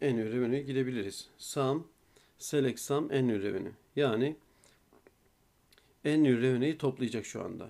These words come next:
Execute yapıyorum, topluyor. Gördüğünüz gibi bizim bütün account'ların annual revenue'sini toplanınca şöyle bir miktar çıkıyor karşımıza.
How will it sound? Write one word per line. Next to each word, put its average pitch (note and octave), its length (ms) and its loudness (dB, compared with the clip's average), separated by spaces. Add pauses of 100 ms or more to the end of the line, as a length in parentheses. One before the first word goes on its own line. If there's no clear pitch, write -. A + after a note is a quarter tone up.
(120)
Execute C3 520 -4
yapıyorum, C3 460 -4
topluyor. B2+ 400 -2
Gördüğünüz C3+ 420 0
gibi B2 260 -8
bizim C3+ 380 -4 (460)
bütün D3+ 260 -4
account'ların B2 800 0
annual B2+ 440 0
revenue'sini A#2+ 400 -2
toplanınca C#3+ 760 -4 (1800)
şöyle C#3+ 420 -2
bir C3 100 2
miktar B2 400 0
çıkıyor - 280 -8
karşımıza. G2 640 -8